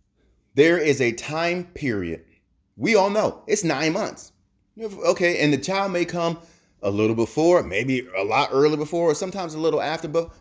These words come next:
but by and large, we can, we all know, universally it's accepted, nine months, you're gonna have that baby, right? It's the same way when you pray. So when you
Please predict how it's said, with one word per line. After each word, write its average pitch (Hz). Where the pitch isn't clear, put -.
but 185
by 202
and 190
large, 180
we 196
can, 175
we 175
all 151
know, 127
universally 165
it's 160
accepted, 123
nine 165
months, 156
you're 107
gonna 127
have 120
that 113
baby, 87
right? 113
It's 151
the 165
same 165
way 147
when 120
you 110
pray. 113
So -
when 127
you 135